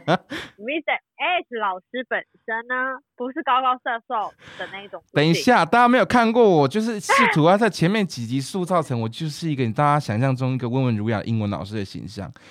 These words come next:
Speaker 2: 被你就毁于一旦啊。
Speaker 1: 对，他是温文儒雅的英文老师，但是各位，他不是高高瘦瘦的英文老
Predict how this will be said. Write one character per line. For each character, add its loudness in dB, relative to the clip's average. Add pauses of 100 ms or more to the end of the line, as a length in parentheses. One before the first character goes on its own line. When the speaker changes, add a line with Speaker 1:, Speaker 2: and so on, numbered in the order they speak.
(160)
Speaker 2:
被 2
你 0
就 -4
毁 4
于 4
一 -4
旦 2
啊。 4
Speaker 1:
对， 4
他 0
是 -2
温 -2
文 -8 (220)
儒 -2
雅 -2
的 -8
英 -8
文 -6
老 -6
师， -14
但 0 (360)
是 -8 (180)
各 -10
位， -4 (440)
他 -4
不 -14
是 -14 (140)
高 0
高 2
瘦 -6
瘦 -8
的 -8 (240)
英 -14
文 -12
老 -14